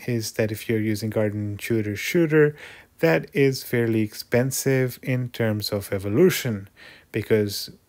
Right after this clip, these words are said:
eh, let's say you're trying to unlock T ten, you'll have to focus on one of them ideally before you start focusing on the other.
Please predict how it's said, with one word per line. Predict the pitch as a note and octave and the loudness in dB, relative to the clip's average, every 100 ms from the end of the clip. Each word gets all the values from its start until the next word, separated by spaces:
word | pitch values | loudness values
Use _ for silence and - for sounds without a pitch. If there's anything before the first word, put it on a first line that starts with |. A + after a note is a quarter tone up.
| _ - | _ -6
eh, | A#2+ | -2
let's | G#2+ - | -2 -2
say | A2+ | -2
you're | G#2+ G#2 | -2 -4
trying | - A2 | -2 -2
to | G#2 G#2 | -2 -6
unlock | G#2+ G#2 G2+ - | -4 -2 -4 -8
T | - G#2+ | -6 -6
ten, | G#2 - C#3 C#3+ | -6 -4 -2 -2
you'll | C#3 D#3 | -2 -2
have | C#3 D3+ D3+ | 0 0 -2
to | C#3+ | -6
focus | - A#2+ A2 A2+ G#2 | -2 -4 -2 -4 -4
on | - G#2+ G2+ G2 | -6 -4 -4 0
one | C3 | 0
of | C3+ - | -2 -4
them | A2 G#2+ | -4 -2
ideally | G2+ G#2 G#2 G#2 G#2 G2+ - - | -2 -2 -2 -2 -4 -8 -20 -14
before | - C3 B2 A2+ | -6 -2 2 2
you | A2 | 2
start | A2 - G#2 | -2 -2 -2
focusing | - G#2 - G2 G#2 | -2 -4 -4 -8 -6
on | F#2+ F#2+ | -6 -2
the | G#2 | 2
other. | A#2+ A2+ | 4 2